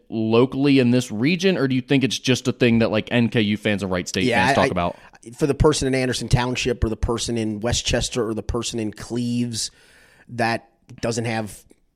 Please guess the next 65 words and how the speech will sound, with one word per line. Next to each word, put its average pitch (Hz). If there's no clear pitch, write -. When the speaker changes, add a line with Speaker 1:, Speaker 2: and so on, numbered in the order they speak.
Speaker 2:
rooting 120
interest 113
in 120
N 113
K 113
U, 107
I 101
don't 95
think 92
they 90
care. 87
I, 90
I 95
don't 85
think 92
they 87
care. 80
I, 123
I 123
just 110
don't. 98
I, 92
I 117
don't 117
mean 110
to 92
be 98
cold 123
about 92
it. -
I 107
don't. 107
I 202
do. 123
I 160
think 139
it, 113
uh, 120
'cause 113
I, 120
I 127
grew 123
up 123
in 127
Northern 131
Kentucky 131
and 131
I've 117
watched 139
this 139
program 139
evolve. 139
I 110
think 117
it's, 110
I 123
think 135
it's -
awesome. 156
But 143
yeah, 151
for, 139
for 135
local 156
sports, -